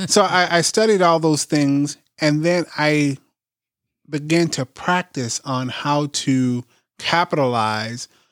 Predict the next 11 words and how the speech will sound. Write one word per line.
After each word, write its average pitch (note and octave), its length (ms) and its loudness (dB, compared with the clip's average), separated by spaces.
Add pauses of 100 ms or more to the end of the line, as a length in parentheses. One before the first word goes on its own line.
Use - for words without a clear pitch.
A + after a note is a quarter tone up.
(300)
on C#3 260 0
those C3 280 2
situations. C#3+ 680 -2
Because C3+ 400 -2 (180)
when C3+ 200 0
you C#3 200 4
say, C#3 180 0
"Well, B2+ 260 -2 (380)
you E3+ 100 -8
capitalized E3 960 -4
on," F#3+ 80 -6